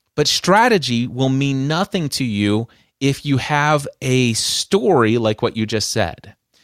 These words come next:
And your, the story you just said came from the state that you have. The state is, "Well, I'm,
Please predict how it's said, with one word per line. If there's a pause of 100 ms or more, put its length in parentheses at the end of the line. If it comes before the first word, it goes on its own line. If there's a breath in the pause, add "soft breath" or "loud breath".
(220 loud breath)
And
your,
the
story
you
just
said
came
from
the
state
that
you
have. (300 soft breath)
The
state
is, (540 loud breath)
"Well,
I'm,